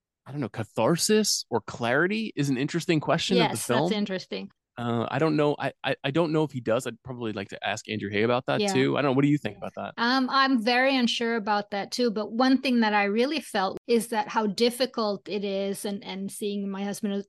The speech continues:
Speaker 2: as well as a writer, when you really are writing about yourself, not just
Speaker 1: Mm.
Speaker 2: metaphorically, not just using little pieces in another story,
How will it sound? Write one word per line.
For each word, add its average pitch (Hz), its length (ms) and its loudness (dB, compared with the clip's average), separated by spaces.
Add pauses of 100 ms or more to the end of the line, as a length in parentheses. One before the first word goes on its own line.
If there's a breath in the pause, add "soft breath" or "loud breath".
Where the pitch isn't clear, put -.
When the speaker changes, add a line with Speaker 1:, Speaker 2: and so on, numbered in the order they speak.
(220)
Speaker 2:
as 196 160 -6
well 208 380 0
as 208 160 -6
a 202 40 -6
writer, 196 220 -6 (180 loud breath)
when 233 200 6
you 226 180 4
really 226 540 2
are 190 160 -4
writing 190 400 -4
about 180 320 -6
yourself, - 600 -6 (160 loud breath)
not 226 220 2
just 262 180 0
Speaker 1:
Mm. 262 40 2
Speaker 2:
metaphorically, 220 760 0
not 208 220 -2
just 240 180 -2
using 247 380 0
little 262 280 -2
pieces 214 720 0
in 202 180 2
another 226 400 2
story, 190 640 -4